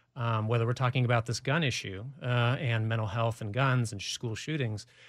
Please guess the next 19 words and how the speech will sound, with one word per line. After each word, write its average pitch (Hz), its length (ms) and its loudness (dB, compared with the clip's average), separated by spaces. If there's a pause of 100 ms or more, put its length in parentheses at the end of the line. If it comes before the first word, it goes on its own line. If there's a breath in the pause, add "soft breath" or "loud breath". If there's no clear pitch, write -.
(160 loud breath)
that 135 280 4
too - 100 -2
many 165 160 4
people 143 300 2
get 143 160 4
locked 127 300 4
into 120 200 4
one 143 480 6
of 120 140 -2
e-, 117 240 0
these 120 220 -2
explanations 110 720 -2
and 120 120 0
don't 127 180 2
consider 117 440 0
the 110 120 0
whole. 113 420 0
And 120 180 -2
that 117 240 4